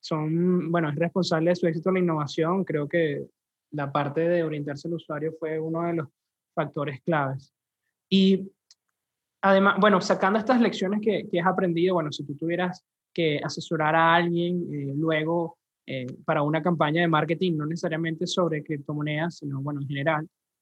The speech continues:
eh, además de estas lecciones de comunidad, ¿qué, qué otros consejos les dirí-, le dirías?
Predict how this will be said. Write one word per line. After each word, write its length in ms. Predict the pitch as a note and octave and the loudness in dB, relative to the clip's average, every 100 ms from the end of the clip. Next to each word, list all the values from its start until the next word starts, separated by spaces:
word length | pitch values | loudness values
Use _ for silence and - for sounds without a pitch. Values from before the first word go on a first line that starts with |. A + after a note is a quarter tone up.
| _ _ | _ _
eh, 320 | D#3+ D3+ C#3+ C#3+ | -4 -2 -4 -2
además 320 | E3 E3 E3+ F#3 | 0 2 4 2
de 60 | |
estas 180 | G3 G3+ | 2 2
lecciones 380 | F#3 F#3+ F3 F#3 | 2 0 -2 0
de 140 | G3 | 0
comunidad, 560 | F#3 F3+ E3+ F3 E3 E3 | 0 0 2 2 2 0
¿qué, 600 | - D#3+ D#3 D#3 E3 D3+ C#3+ - - | -2 0 0 0 -2 -2 -4 -10 0
qué 160 | G3+ | 6
otros 340 | G#3 G#3+ B3 A#3+ | 8 6 4 2
consejos 400 | - F3 F#3 A3+ | 2 2 2 4
les 140 | A3+ | 4
dirí-, 380 | E3+ F#3 F#3+ - | 4 2 0 0
le 100 | E3 | 2
dirías? 540 | E3 F#3+ G3+ E3+ G#3+ | 4 4 4 2 -2